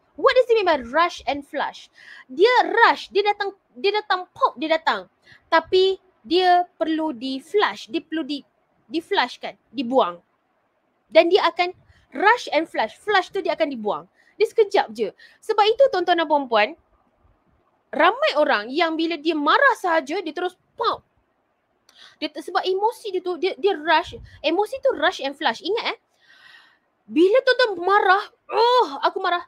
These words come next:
Dan do-, tuan-tuan terus buat action, itu yang tak jadi handle with care tu.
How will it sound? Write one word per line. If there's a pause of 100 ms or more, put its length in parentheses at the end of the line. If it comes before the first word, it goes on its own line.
Dan
do-, (160)
tuan-tuan
terus
buat (320)
action, (1120)
itu
yang (640)
tak
jadi
handle
with
care
tu.